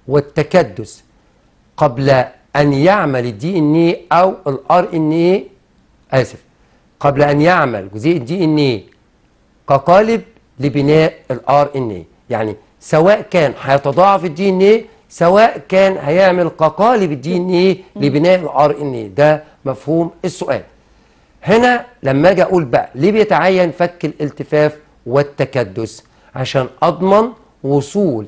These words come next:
Speaker 1: إنزيمات التضاعف الثلاثة إلى جزيء ال دي إن إيه لتضاعفه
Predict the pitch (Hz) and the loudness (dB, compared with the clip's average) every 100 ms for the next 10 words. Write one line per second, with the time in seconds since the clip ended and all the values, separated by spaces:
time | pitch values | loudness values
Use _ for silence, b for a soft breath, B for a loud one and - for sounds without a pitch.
0 | - 147 139 131 151 165 135 131 - 139 | -6 -4 -4 -2 0 2 0 -4 -4 -4
1 | 127 175 185 226 233 - 139 - 147 175 | 2 4 4 2 0 -10 -10 -4 0 0
2 | 190 220 240 B B B _ 190 208 208 | 2 -2 -2 B B B _ 2 4 2
3 | 139 127 160 170 143 110 156 165 131 131 | -2 -6 -2 -2 -4 -6 -6 -4 -6 -4
4 | 135 131 - - 143 151 147 143 202 247 | -4 -6 -12 -12 -6 0 2 2 2 0
5 | 240 | 0